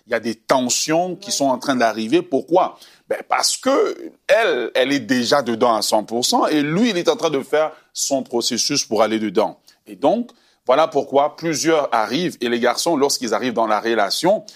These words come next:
Speaker 1: ils ont eu plusieurs relations avant. Et donc, ils arrivent comme des traumatisés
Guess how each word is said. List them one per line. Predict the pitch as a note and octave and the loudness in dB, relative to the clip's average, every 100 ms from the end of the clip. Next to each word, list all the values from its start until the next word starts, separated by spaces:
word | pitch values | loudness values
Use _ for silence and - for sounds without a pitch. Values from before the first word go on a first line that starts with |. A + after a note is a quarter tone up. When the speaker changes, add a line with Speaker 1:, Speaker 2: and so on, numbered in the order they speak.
| - | -18
Speaker 1:
ils | - A#2 | -8 -2
ont | C3+ | 0
eu | D#3 | -2
plusieurs | D3+ - F3+ G#3 C#3+ E3 D#3 | -6 -6 -4 -2 0 2 2
relations | C3+ A#2 A2+ C3+ A2+ | 2 2 0 -2 -2
avant. | G2+ G3 - - - | 0 0 0 -8 -8
Et | A#2 | 0
donc, | D#3 C4+ C4+ | 0 0 -2
ils | C3+ | 0
arrivent | C3 F#3+ | 0 -2
comme | - E3+ | -4 -4
des | B2+ A2+ | -4 -4
traumatisés | - G#3 G3+ E3+ - C#3 A#2 A#2 G#3 | -4 0 0 -2 -2 -4 -2 -4 -6